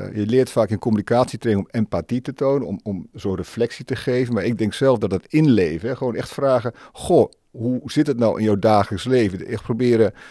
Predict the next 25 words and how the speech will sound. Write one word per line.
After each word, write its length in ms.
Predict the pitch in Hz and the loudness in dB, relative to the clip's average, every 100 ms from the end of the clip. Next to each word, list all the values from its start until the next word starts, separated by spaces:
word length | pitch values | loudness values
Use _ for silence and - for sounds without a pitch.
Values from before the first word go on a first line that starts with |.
| - _ | -20 _
door 220 | 117 143 | 2 2
die 120 | 135 | 4
ogen 240 | 107 117 - | 2 0 0
van 80 | |
die 100 | 104 | -6
patiënt 360 | - 101 151 160 | -6 -4 -2 0
te 80 | 120 | -4
kijken. 360 | - 80 85 110 | -4 -6 -6 -8
Ik 160 | 143 | -8
denk 120 | 113 107 | -6 -2
dat 140 | 143 | -2
dat 100 | 107 | -4
een 80 | 92 | -8
belangrijke 420 | 101 117 123 110 | -4 0 0 0
vorm 260 | 95 113 113 | 2 4 2
van 200 | 104 98 | 0 -4
empathie 560 | - 113 101 92 151 120 | -4 -4 -4 -4 -2 -2
is. 100 | 87 | -4
En 120 | 101 | -6
ze 100 | - | -6
gaan 140 | 143 131 | 0 0
je 60 | |
ook 80 | 107 | 0
meer 180 | 127 113 | 0 0
vertrouwen. 720 | - - 156 147 87 71 | -2 -4 0 2 2 -4